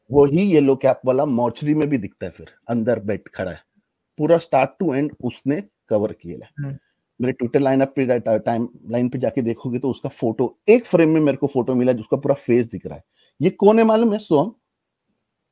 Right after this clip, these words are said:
Speaker 2: हम्म।
Speaker 1: ये
Speaker 2: कौन?
Speaker 1: वही बंदा है जिसने बोला, "पैर तो टूटी थी, नीचे फुट पे वो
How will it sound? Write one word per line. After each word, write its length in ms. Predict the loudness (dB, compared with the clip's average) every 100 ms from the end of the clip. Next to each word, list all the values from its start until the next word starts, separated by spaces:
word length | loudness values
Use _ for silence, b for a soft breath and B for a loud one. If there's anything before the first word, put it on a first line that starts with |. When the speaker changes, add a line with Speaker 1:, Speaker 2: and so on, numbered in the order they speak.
| _
Speaker 2:
हम्म। 220 | -8 -8 -10 _ _ -2
Speaker 1:
ये 60 | 2
Speaker 2:
कौन? 120 | 6
Speaker 1:
वही 200 | 6 6
बंदा 380 | 4 2 2 2
है 240 | 2 2
जिसने 360 | 0 -4 -2 0
बोला, 280 | 4 6 4 2 _ _ _
"पैर 160 | 4 4
तो 140 | 4
टूटी 260 | 0 2 0
थी, 320 | 2 0 0 _ _ _ _ -2
नीचे 260 | 0 4 4
फुट 340 | 4 0 2
पे 160 | 6 6
वो 480 | 6 4 4 4